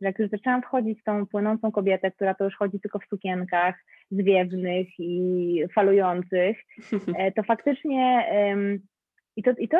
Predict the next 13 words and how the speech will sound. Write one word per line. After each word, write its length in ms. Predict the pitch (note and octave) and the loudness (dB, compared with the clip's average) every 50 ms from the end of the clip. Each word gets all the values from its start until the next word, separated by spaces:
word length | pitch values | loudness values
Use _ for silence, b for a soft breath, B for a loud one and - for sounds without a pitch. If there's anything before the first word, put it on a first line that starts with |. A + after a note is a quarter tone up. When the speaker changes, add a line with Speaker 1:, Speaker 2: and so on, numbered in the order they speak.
| G#4 G4+ - | 2 2 2
Speaker 1:
całkiem 280 | G4+ F#4+ F#4 F#4 F4 E4+ | 0 0 0 -2 -4 -6
niedawno 360 | E4 C4+ D#4+ D#4 B3 A3+ A3 | -2 0 0 0 0 -2 -4
sobie 200 | - G3+ F#3+ F#3 | -4 -4 -6 -6
uświadomiłam, 680 | F#3 F#3 G3+ F#3+ F#3+ F#3 F#3 F3+ F3+ F3+ G3 G#3+ A3+ A#3 | -6 -6 -6 -6 -4 -4 -4 -4 -4 -2 -2 -2 -2 -2
e, 480 | - - G3 G3 F#3+ F#3+ F#3+ F#3+ F#3+ | -4 -4 -6 -6 -4 -4 -2 -2 -2
że 140 | F#3 F#3+ F#3+ | -2 -4 -2
właśnie, 680 | G3 G#3 G#3 G#3+ G#3+ - A3+ G#3+ G#3+ G#3 G#3 G#3 G#3 G3+ b b b b b _ _ _ _ - | 0 0 0 0 -2 -2 -2 0 0 0 -2 -2 -4 -6 b b b b b _ _ _ _ -10
em, 1040 | F#3+ F#3 F#3 F#3 F#3 F#3 F#3 F3+ F3+ F3+ F3+ F#3 F#3 F3+ F3+ F3+ F3+ F3+ F3+ F3+ - _ _ _ _ _ _ _ _ _ _ _ _ _ _ - | -6 -4 -2 -2 -2 -2 -2 -2 -2 -2 -2 -2 -2 -2 -2 -2 -4 -4 -6 -8 -10 _ _ _ _ _ _ _ _ _ _ _ _ _ _ -6
bycie 420 | F3+ F3 G#3+ D4+ D4+ - C#4 B3+ | -2 0 2 0 2 0 -2 -2
kobietą 800 | - G#3+ G3 F#3 G3+ F#3+ F3+ F3+ F3+ F3 E3+ F3+ F#3+ A3 B3 D#4+ - _ _ _ _ _ _ _ _ _ _ | -2 -2 0 2 2 2 2 0 -2 -2 -2 -2 -4 -4 -6 -8 -12 _ _ _ _ _ _ _ _ _ _
to 60 | - | 2
jest 220 | G#3 A3+ B3+ A#3 A3 | 4 4 4 4 2
bycie 560 | G3+ A#3+ G#3+ - C4+ C4 C4 C4+ C4+ C4 | 0 0 0 2 2 4 4 4 2 2